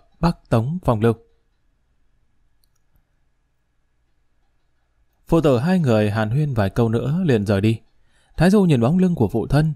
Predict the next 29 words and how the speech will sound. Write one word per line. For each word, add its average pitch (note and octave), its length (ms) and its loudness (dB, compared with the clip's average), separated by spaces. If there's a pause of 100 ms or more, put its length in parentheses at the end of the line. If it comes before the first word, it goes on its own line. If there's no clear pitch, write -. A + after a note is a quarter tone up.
(120)
thần G#2 180 0
sắc D#3 240 -4
có D3+ 100 0
vẻ G2+ 160 -2
rất A2+ 200 -2
phức - 180 -4
tạp. G2 260 -2 (400)
Bỗng F3 180 0
nhiên G3 140 0
bên F3 180 0
cạnh A2 300 -2
có D#3+ 100 -2
một A#2+ 180 -2
cung G#2+ 180 -2
nữ A2+ 60 -4
đi A2 140 0
tới, A#2 340 -2 (260)
hắn F#3+ 220 0
tiện F3 140 -2
tay E3+ 160 0
lấy D3+ 160 0
một F3 200 0
chén C#3 220 0
rượu A2 260 0
uống C#3+ 320 -4
một A2+ 180 -2
hơi A#2 180 2
cạn A#2+ 200 -4
sạch. A2 240 -2